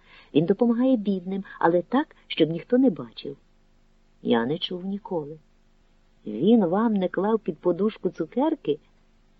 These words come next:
«Ні». «Це, певно, тому, що ви вже старий. А може, він колись сюди прийде?» Мала позіхнула. «Знаєш що?» —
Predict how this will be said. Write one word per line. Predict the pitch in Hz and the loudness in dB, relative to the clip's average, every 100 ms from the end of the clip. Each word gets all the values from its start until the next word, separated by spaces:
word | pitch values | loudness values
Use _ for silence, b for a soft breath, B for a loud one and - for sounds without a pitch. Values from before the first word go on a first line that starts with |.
| _ _ 110 | _ _ -14
«Ні». | 110 110 110 131 151 _ _ _ _ _ _ _ - | -14 -12 -12 -12 -14 _ _ _ _ _ _ _ -4
«Це, | 143 | -2
певно, | 147 156 151 139 | 2 0 0 -2
тому, | 143 156 165 | -2 -2 -4
що | - 123 | -2 2
ви | 135 | 2
вже | 127 123 | 2 -6
старий. | - 120 117 110 - _ _ _ _ _ _ _ - | -8 -8 -6 -10 -14 _ _ _ _ _ _ _ -2
А | 285 | 0
може, | 359 294 240 | 2 4 4
він | 233 | 4
колись | 202 196 202 | 2 2 0
сюди | 160 135 | -4 -8
прийде?» | - 160 180 165 170 - _ _ _ _ _ _ _ - | -4 -4 -4 -8 -16 -18 _ _ _ _ _ _ _ -10
Мала | 120 139 | -6 -6
позіхнула. | 147 135 135 - 123 - 120 123 _ _ _ _ _ _ _ | -6 -6 -6 -8 -12 -10 -14 -20 _ _ _ _ _ _ _
«Знаєш | 120 139 226 247 - | -10 -4 0 0 -2
що?» — | - 110 | -4 -6